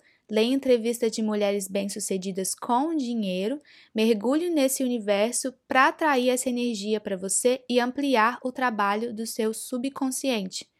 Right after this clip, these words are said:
Porque você precisa saber que mulheres podem ter esse conhecimento, podem crescer e serem prósperas.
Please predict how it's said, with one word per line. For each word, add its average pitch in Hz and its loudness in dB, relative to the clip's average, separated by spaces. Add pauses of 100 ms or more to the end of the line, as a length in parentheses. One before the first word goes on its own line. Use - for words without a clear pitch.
(420)
Porque 247 6
você 247 4
precisa 262 2
saber 233 2
que - -8
mulheres 240 2
podem 269 0
ter 247 2
esse 254 -2
conhecimento, 254 -2 (460)
podem 262 6
crescer 240 2
e 254 -4
serem 262 2
prósperas. 233 -2